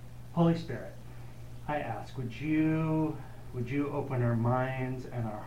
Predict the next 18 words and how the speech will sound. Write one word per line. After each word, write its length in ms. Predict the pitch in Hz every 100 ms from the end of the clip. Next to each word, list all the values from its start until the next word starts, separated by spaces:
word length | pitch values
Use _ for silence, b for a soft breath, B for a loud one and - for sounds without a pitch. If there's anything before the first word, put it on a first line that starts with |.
| -
hearts 380 | 117 120 - - -
today, 340 | 113 117 113 - B B B B B -
Lord, 240 | 127 127
that 220 | 123 123 120
we 320 | 147 165 170 -
could 160 | 143
h-, 60 | 110 - - - -
understand 800 | 127 120 120 - 120 113 104 101
your 360 | 113 120 120 117
kingdom 400 | 120 107 101 101
truths 460 | - - 104 - - - - - -
today. 120 | - - - - B B B B -
Lord, 260 | 123 120 120
that 200 | 123 123
your 200 | 139 156
kingdom 440 | - 147 127 120
would 220 | 110 -
break 260 | 117 113